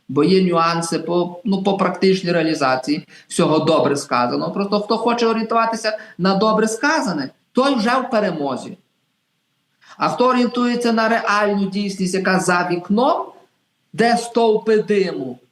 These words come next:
від згорених цілих складських приміщень на мільйони доларів по всій країні, ну, то, той потім себе запитує, ну, якби, якщо так добре все говорено і писано, і обіцяно, то чого воно так, якби, щось не дуже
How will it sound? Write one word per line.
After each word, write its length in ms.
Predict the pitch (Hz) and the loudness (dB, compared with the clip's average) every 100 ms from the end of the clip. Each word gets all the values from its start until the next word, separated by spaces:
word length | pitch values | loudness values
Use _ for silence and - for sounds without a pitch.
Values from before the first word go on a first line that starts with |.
| _ _ _ _ _ _ _ _ _ _ _ _ | _ _ _ _ _ _ _ _ _ _ _ _
від 280 | 151 190 196 | -4 -2 -2
згорених 760 | - 139 139 196 196 190 175 175 | -4 -2 2 2 4 2 0 -2
цілих 540 | - 190 180 175 - | 0 2 2 0 -6
складських 560 | - - 170 - 180 175 | -8 -4 -2 0 -2 -2
приміщень 540 | 160 170 175 170 165 - - | -2 0 0 0 -4 -4 -8
на 120 | 165 165 | -2 2
мільйони 440 | 165 165 160 160 | 2 4 2 2
доларів 400 | 170 170 160 160 | 2 2 4 2
по 80 | 160 | 0
всій 220 | 156 160 | -2 -4
країні, 460 | 156 147 127 107 - - _ _ - | -2 0 0 0 -6 -12 _ _ 2
ну, 140 | 208 | 2
то, 360 | 202 285 190 - - | 4 2 0 -2 0
той 160 | 277 277 | 0 0
потім 280 | 269 269 226 | -2 0 -2
себе 260 | 233 233 | -2 0
запитує, 560 | 220 185 165 160 156 143 | 0 0 0 0 0 0
ну, 140 | 170 | 0
якби, 340 | 208 180 196 - - | 0 0 -2 -2 -6
якщо 300 | 165 165 247 | -6 -2 -2
так 280 | 262 226 185 | 0 -2 0
добре 300 | 214 226 202 | 0 0 -2
все 140 | 190 | -2
говорено 580 | 180 165 175 180 175 160 | -2 0 0 0 0 -2
і 80 | 156 | -8
писано, 640 | - 139 120 160 170 220 - - _ _ | -6 -6 -4 -6 -4 -6 -8 -18 _ _
і 160 | 202 170 | 2 4
обіцяно, 600 | 160 - 285 185 190 214 | 4 4 2 4 2 2
то 120 | 196 | 2
чого 340 | 190 190 226 | 2 4 4
воно 380 | 220 208 214 220 | 4 2 2 0
так, 220 | 208 202 202 | -2 -2 -2
якби, 400 | 202 190 175 196 | -2 -2 -2 -4
щось 320 | - 202 190 | -2 -2 -2
не 140 | 175 180 | -2 -2
дуже 520 | 175 190 170 175 | -2 -2 -2 -2